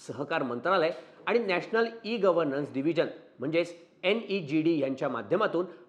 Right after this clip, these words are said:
हा नवीन उपक्रम सुरू केला जाणार आहे. नोव्हेंबरपासून दिल्लीमध्ये या योजनेचा पायलट प्रकल्प सुरू होणार आहे, ज्यात साडेसहाशे वाहनं आणि त्यांचे चालक सहभागी असतील.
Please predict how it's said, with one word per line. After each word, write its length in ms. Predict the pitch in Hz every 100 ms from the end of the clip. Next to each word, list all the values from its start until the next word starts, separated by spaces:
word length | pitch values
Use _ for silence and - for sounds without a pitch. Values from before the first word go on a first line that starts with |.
| -
हा 60 |
नवीन 320 | 226 190 202 226
उपक्रम 520 | 160 - 156 139 151
सुरू 240 | - 143
केला 240 | 160 127 139
जाणार 240 | 135 139
आहे. 80 | 139 - - - -
नोव्हेंबरपासून 800 | 185 214 233 233 196 160 165 156
दिल्लीमध्ये 540 | 139 139 180 147 131
या 80 | 139
योजनेचा 540 | 131 117 147 156 - 123
पायलट 340 | 123 117 151
प्रकल्प 380 | 151 135 127 123
सुरू 280 | 131 139 151
होणार 240 | 147 139
आहे, 80 | 135 - - - -
ज्यात 180 | 156 160 - - -
साडेसहाशे 640 | - 180 185 190 175 156 170
वाहनं 280 | 127 151 175 - - -
आणि 120 | 214
त्यांचे 300 | 226 185 214
चालक 320 | 196 160 131
सहभागी 440 | - 143 135 160 160
असतील. 280 | 151 -